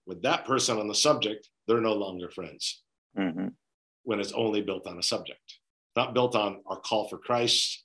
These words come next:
Speaker 1: our walk with God, our team, our family, our, you know, kingdom purpose. It's, if, if it's, if our big, I, if, if our big identity is on a subject,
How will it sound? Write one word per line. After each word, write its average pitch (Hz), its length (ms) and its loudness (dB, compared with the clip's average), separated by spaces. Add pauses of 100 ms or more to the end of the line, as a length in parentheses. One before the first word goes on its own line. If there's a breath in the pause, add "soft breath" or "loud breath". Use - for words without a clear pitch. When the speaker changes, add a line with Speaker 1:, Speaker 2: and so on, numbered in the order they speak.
(340 soft breath)
Speaker 1:
our 95 100 -4
walk 113 320 2
with - 180 -6
God, 113 500 2 (400 soft breath)
our 95 120 0
team, 120 680 2 (140)
our 98 120 -4
family, 117 880 2 (320)
our, 101 480 4 (360)
you 113 140 0
know, 101 300 -2 (140)
kingdom 120 320 -2
purpose. 113 720 2 (180)
It's, 101 260 -6 (140)
if, 98 200 -6
if 113 220 -2
it's, - 340 4
if 117 200 -2
our 143 220 6
big, 156 400 4
I, 135 100 6
if, 120 200 0 (280 loud breath)
if - 100 -6
our 165 160 10
big 160 200 10
identity 139 560 8
is 110 140 6
on 107 120 0
a 95 60 -4
subject, 165 540 2